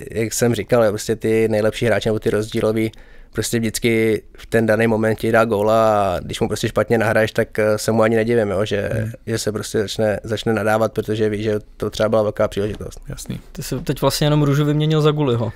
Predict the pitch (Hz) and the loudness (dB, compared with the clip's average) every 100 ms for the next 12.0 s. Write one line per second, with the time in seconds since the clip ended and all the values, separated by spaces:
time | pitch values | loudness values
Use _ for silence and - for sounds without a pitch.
0 | - 127 127 117 117 127 127 127 - 135 | 2 6 8 6 6 4 4 2 4 6
1 | 156 131 156 147 156 151 143 151 156 165 | 8 6 6 8 8 8 8 8 8 6
2 | 143 143 147 143 147 147 147 147 151 135 | 4 6 6 6 4 6 4 4 2 4
3 | 131 135 131 143 131 127 135 110 120 208 | 4 4 4 4 6 4 4 2 2 2
4 | 156 160 - - - - - - - 135 | 4 4 4 2 0 -2 -10 -14 0 4
5 | 139 160 - - - - 135 143 131 120 | 6 4 2 -6 -18 -6 -2 0 0 -2
6 | 120 135 139 120 113 123 175 131 104 107 | -4 0 0 0 0 0 0 0 -2 -6
7 | - - - - - 107 110 104 98 95 | -14 -20 -20 -20 -8 -2 2 2 0 2
8 | 101 127 123 127 - 147 151 143 143 151 | 6 6 8 6 4 6 8 6 6 2
9 | 139 147 147 147 156 147 151 139 151 135 | 4 4 6 6 6 4 2 4 4 6
10 | 127 135 127 131 131 120 120 120 127 135 | 6 4 4 4 4 4 4 4 2 4
11 | 120 - 123 127 139 123 113 98 113 117 | 2 2 2 4 4 4 4 2 2 0